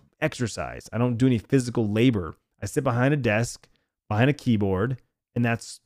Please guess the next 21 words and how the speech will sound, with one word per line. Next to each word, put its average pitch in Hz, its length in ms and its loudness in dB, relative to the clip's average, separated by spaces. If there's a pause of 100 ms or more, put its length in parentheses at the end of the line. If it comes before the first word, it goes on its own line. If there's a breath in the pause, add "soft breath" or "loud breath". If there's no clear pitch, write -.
(180)
and 120 120 -2
that's 120 140 -4
where 131 80 2
I 117 40 2
spend 143 640 0
my, 117 120 0
you 120 180 0
know, 110 140 0
my 113 100 0
day. 135 380 0 (500)
I 120 120 4
go 127 120 4
for 123 100 0
my 170 80 4
walks 127 320 4
in - 60 -2
the 123 60 2
morning, 120 420 2 (460)
and 117 260 0
I'm, 120 260 2
I'm, 113 460 0